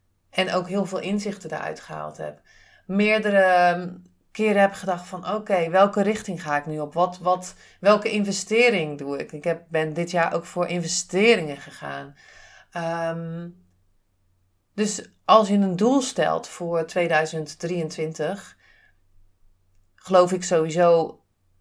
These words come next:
dat je zoveel mogelijk inspired action mag gaan doen om dat doel te gaan halen. Maar het kan ook zijn dat voor jou, of zo zie ik dat dan, dat voor mij andere dingen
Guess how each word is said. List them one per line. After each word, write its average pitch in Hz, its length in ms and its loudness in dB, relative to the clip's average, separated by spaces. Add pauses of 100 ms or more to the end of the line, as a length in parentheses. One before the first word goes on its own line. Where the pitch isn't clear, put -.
(180)
dat 180 300 0
je 175 60 -8
zoveel 175 380 -2
mogelijk 160 400 -4
inspired 160 580 -4
action - 320 -10
mag 165 160 -14
gaan 156 140 -12
doen 156 180 -12
om 156 100 -12
dat 151 200 -10
doel 156 200 -8
te - 120 -18
gaan 151 160 -14
halen. 170 440 -6
Maar 175 460 4 (280)
het 190 260 4
kan 185 240 -2
ook 254 240 2
zijn 170 260 -2
dat 180 160 0
voor 170 220 0
jou, 170 600 2 (560)
of - 180 -16
zo 170 180 -2
zie 180 220 -4
ik 202 120 -4
dat 156 180 -4
dan, 156 240 -8
dat 180 160 -2
voor 180 180 -2
mij 175 600 0 (1400)
andere 208 340 2
dingen 151 520 -4